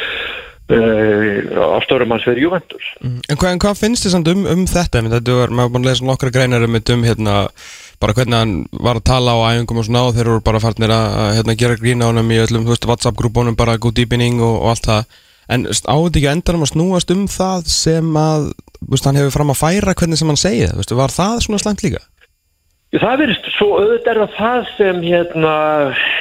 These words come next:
Speaker 1: veist, hvað, hvað er, hvað, hvort kemur undan, sko, eggið eða hænan?
Speaker 2: Mhm.
Speaker 1: Og, og, og þarna virðist nú kannski það sem uppi staðið, það hefur verið megin vandamál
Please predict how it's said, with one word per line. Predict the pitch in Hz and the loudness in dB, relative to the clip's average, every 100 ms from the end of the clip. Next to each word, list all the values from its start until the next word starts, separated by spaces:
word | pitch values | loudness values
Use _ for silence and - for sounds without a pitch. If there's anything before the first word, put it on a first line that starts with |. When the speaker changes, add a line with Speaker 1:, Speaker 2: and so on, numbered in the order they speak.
| - - - | -4 -6 -4
Speaker 1:
veist, | 139 - | -2 -2
hvað, | - 180 | -2 -2
hvað | 180 180 190 | 0 0 0
er, | 180 | 0
hvað, | 180 180 180 170 | 0 0 0 0
hvort | 170 - | -2 -2
kemur | 165 165 156 | -4 0 0
undan, | 170 - 113 | 0 -4 -4
sko, | - 123 | -2 0
eggið | 131 - 143 | 0 0 0
eða | 123 | 0
hænan? | 131 127 92 - | 0 -4 -2 2
Speaker 2:
Mhm. | 139 131 | 2 2
Speaker 1:
Og, | 151 127 | 2 2
og, | 127 117 110 | 2 2 0
og | 120 | 0
þarna | 143 156 165 | -2 -2 0
virðist | 156 147 139 151 | 0 0 -2 0
nú | 139 - - | -2 -4 -6
kannski | 139 - 131 | -4 -2 -2
það | 127 | 0
sem | 127 107 - _ - - _ | 0 -4 -12 _ -20 -20 _
uppi | 139 151 - | -2 -2 -2
staðið, | - 170 131 | -2 0 0
það | 120 | 0
hefur | 131 | 0
verið | 127 110 104 | 0 -2 -4
megin | 113 143 196 180 123 | 0 0 0 -2 0
vandamál | 131 175 - 123 117 120 | -2 -2 -2 -2 0 0